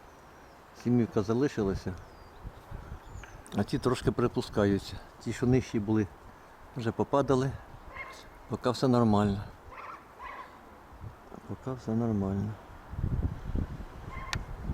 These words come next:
Я маю на увазі без, без нападу. Нормально, це означає без нападу, всі живі, здорові. Це означає нормально. Он трохи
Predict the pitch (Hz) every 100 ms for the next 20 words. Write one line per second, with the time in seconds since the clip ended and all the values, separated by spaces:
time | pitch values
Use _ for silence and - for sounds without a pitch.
0 | - - - - - - - 120 127 123
1 | 120 123 110 107 120 107 - - - -
2 | - - - - 120 107 113 - - -
3 | - - - 117 - 98 - - - -
4 | - - - - - - - - - 131
5 | 135 160 170 139 139 127 143 156 135 139
6 | 135 151 139 117 120 135 120 120 113 101
7 | 107 92 92 - 98 101 95 95 90 92
8 | 90 87 87 - - - - - - -
9 | - - - - - - - - - -
10 | - - 1047 1017 - - - - - -
11 | - - - - - - - - - -
12 | 123 117 131 - 120